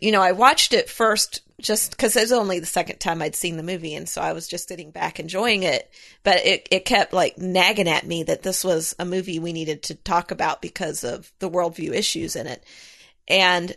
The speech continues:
especially when you see so many of the characters behaving in scriptural ways. I mean, there's, there's characters that pray in this movie, and we'll talk about that later. And Apocalypse himself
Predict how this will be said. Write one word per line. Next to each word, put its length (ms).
especially 1080
when 180
you 100
see 300
so 180
many 240
of 60
the 80
characters 880
behaving 720
in 540
scriptural 500
ways. 400
I 60
mean, 160
there's, 420
there's 160
characters 540
that 180
pray 340
in 100
this 180
movie, 200
and 120
we'll 80
talk 240
about 240
that 320
later. 440
And 360
Apocalypse 640
himself 840